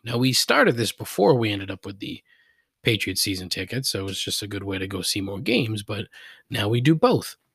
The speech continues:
So the first one was Green Bay, and really, we could not have picked a better first game. What a fucking fun weekend that was. Green Bay is everything that you ever heard about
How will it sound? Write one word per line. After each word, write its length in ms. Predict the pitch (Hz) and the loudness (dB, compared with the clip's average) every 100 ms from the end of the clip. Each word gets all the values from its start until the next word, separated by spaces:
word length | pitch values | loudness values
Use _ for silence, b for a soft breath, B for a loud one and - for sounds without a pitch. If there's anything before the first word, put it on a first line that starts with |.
| _ _ _ _ _ _ _ _ _ _ _ - | _ _ _ _ _ _ _ _ _ _ _ -6
So 160 | 117 | -4
the 80 | 104 | -2
first 320 | - 202 - | 4 4 6
one 160 | 165 151 | 6 8
was 140 | 120 | 4
Green 340 | 110 135 135 113 | 4 4 6 6
Bay, 400 | 113 110 113 - b b b b b b | 4 4 2 -2 b b b b b b
and 220 | - 107 - | -8 -8 -6
really, 500 | 107 120 107 92 90 | -2 0 2 0 -2
we 220 | 113 160 | 2 2
could 240 | - 110 | 4 2
not 380 | 110 117 120 - | 4 4 4 2
have 240 | 107 110 | 0 -2
picked 260 | - 104 - | -2 -4 -4
a 60 | 95 | -6
better 480 | 98 101 92 87 - - | -2 0 0 -2 -12 -16
first 600 | - 101 90 - - - - | -8 -4 -2 -4 -4 -10 -8
game. 320 | - - - _ _ _ _ _ _ _ _ _ _ _ _ _ _ _ _ | -6 -6 -8 _ _ _ _ _ _ _ _ _ _ _ _ _ _ _ _
What 180 | - 151 | 0 2
a 80 | 147 | 4
fucking 400 | - 127 - 104 | 4 0 0 -6
fun 560 | - - 123 127 123 113 | -6 -2 2 4 4 4
weekend 440 | 120 - 110 104 | 2 2 -2 0
that 200 | 104 104 | -2 -2
was. 400 | 110 104 107 - b b b b - | -2 -2 -2 -4 b b b b 2
Green 280 | 151 160 | 6 8
Bay 260 | 135 123 120 | 8 6 6
is 200 | 110 113 - | 4 0 0
everything 480 | 147 190 202 185 175 | 2 4 4 4 4
that 160 | 156 | 4
you 100 | 147 | 4
ever 220 | 127 131 | 4 0
heard 240 | 107 123 131 | 0 2 2
about 360 | 139 151 160 | 2 2 0